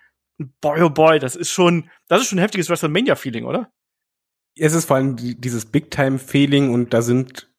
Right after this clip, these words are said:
Speaker 2: zwei absolute Könner am Werk. Und ich bin den beiden für besondere Momente dankbar und auch für die allerbeste Promo, das nehme ich jetzt schon mal vorweg, äh, der W W E-Geschichte oder der Wrestling-Geschichte für mich.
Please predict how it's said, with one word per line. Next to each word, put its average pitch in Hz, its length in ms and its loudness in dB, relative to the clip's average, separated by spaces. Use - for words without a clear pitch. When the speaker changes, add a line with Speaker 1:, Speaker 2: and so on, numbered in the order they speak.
Speaker 2:
zwei - 240 -4
absolute 123 760 -4
Könner 135 280 -4
am 95 200 -10
Werk. 101 400 -10
Und 117 120 -2
ich 113 140 -4
bin 135 240 2
den 120 160 4
beiden 123 320 2
für 117 340 -4
besondere 156 360 2
Momente 139 440 2
dankbar 139 420 0
und 156 160 -2
auch 170 140 2
für - 160 -6
die 143 320 -6
allerbeste 147 1160 0
Promo, 147 380 2
das - 280 -4
nehme 139 120 -4
ich 123 60 -6
jetzt 127 120 -4
schon 113 100 -6
mal 107 40 -8
vorweg, 113 320 -8
äh, 123 520 0
der 131 100 2
W 139 100 2
W 143 40 4
E-Geschichte 127 580 0
oder 110 120 0
der 110 100 2
Wrestling-Geschichte 107 640 -4
für - 120 -14
mich. 110 120 -10